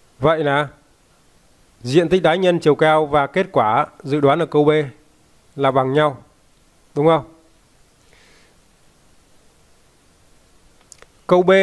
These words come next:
chúng ta dự đoán cái hình lăng trụ đứng này nó có thể tích bằng ba sáu. Được chưa?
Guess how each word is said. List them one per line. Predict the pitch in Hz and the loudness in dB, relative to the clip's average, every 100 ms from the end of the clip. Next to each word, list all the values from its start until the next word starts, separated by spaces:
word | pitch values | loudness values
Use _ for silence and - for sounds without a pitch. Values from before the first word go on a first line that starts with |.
| 185 | 0
chúng | 190 | 0
ta | 196 | 0
dự | 165 180 | 2 0
đoán | 156 151 180 226 - - - - - - | 2 0 0 -8 -16 -18 -16 -14 -18 -2
cái | 190 | 2
hình | 160 147 | 2 2
lăng | 156 170 | 0 -2
trụ | 165 151 | -2 0
đứng | 151 196 | 2 2
này | 151 113 - _ | 0 -2 -14 _
nó | 156 | -8
có | 160 185 | -2 -2
thể | 131 | -2
tích | 123 185 | -4 -2
bằng | 170 135 127 | 0 -2 0
ba | 139 | -2
sáu. | 139 139 - - _ _ _ _ _ _ _ _ _ _ _ _ _ _ _ _ _ _ _ _ _ _ _ _ _ - - | 2 0 -2 -10 _ _ _ _ _ _ _ _ _ _ _ _ _ _ _ _ _ _ _ _ _ _ _ _ _ -20 -10
Được | 139 135 | -4 0
chưa? | 156 139 | 0 0